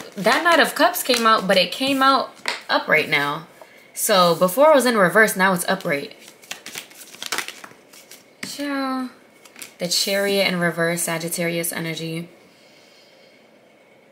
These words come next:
So they're coming towards you. It's like, clarification on this Chariot in reverse.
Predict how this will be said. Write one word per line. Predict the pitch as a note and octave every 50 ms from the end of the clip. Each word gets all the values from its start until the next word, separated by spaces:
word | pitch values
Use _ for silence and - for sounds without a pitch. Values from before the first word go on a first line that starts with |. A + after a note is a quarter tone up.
| _ _ _ _ _ _ _ _ _ _ _ _ _ _ _ _ _ _ _ _ _ _ _ _ _ _ _ _ -
So | - - B3+ A#3+
they're | A#3+ A#3+
coming | A#3+ - B3+ G#3+ F#3 E3+ E3+
towards | - - - C4 C4 C4 A3+ F3 - -
you. | - - - - - - - _ _ _ _ _ _ _ _ _ _ _ _ _ _ _ _ _ _ _ _ _ _ _ _ _ _ _ _ _ _ _ _ _ _ _ _ _ _ _ _ _ _ _ _ _ _ _ _ - - - - - - - _ -
It's | - C#4+ C#4 - -
like, | C#4 A#3 F#3+ E3+ D#3 - - - _ _ _ _ _ _ _ _ _ _ _ _ _ _ _ _ -
clarification | - - F4+ G#4 - - D4 C4+ B3 A#3 - - G#3 G3 G3 G3 F#3+ - - _ -
on | - F#3 F#3
this | F3+ F3 - -
Chariot | - F#3+ F3+ F3 E3 D#3+ D3+
in | D3+ D#3
reverse. | D#3 D3+ C#3+ C#3+ C#3+ C#3+ C#3 C#3+ - - - - - -